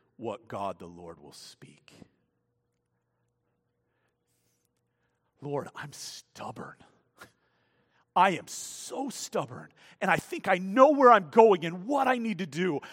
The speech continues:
I don't need those ikea instructions. I can build this myself. Let's go.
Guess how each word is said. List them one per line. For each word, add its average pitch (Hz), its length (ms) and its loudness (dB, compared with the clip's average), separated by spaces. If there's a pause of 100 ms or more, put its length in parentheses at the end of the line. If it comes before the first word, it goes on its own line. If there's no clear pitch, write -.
(200)
I 285 140 6
don't 226 240 6
need 226 180 0
those 208 220 4
ikea 208 500 2
instructions. 233 800 0 (220)
I 269 160 2
can 240 260 -2
build 233 320 2
this 196 240 0
myself. 214 640 4 (180)
Let's 277 320 4
go. 175 640 4